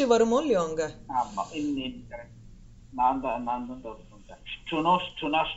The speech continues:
Speaker 2: ஸ்டு-
Speaker 1: ஆ.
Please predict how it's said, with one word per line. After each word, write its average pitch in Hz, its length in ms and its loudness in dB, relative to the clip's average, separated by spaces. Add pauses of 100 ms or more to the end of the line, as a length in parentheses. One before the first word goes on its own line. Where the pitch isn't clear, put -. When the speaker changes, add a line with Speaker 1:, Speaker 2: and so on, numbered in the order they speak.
(1120)
Speaker 2:
ஸ்டு- 175 100 2 (1040)
Speaker 1:
ஆ. 160 220 0